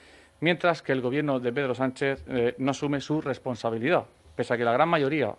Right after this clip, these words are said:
de las competencias en, para frenar esos, esas inundaciones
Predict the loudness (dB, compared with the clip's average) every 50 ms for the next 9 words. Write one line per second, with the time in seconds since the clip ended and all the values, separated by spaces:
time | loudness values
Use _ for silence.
0 | _ -6 -4 -2 -2 -2 -4 -6 -8 -6 -4 -2 0 0 -2 -2 -4 -6 -6 -6
1 | -8 -10 -10 -10 -10 -10 -12 -16 -6 -4 -2 -2 -2 0 0 2 2 2 0 -2
2 | -4 -4 -4 -8 _ _ _ -8 -6 -6 -4 -4 -2 -2 0 0 0 0 0 0
3 | 0 0 -2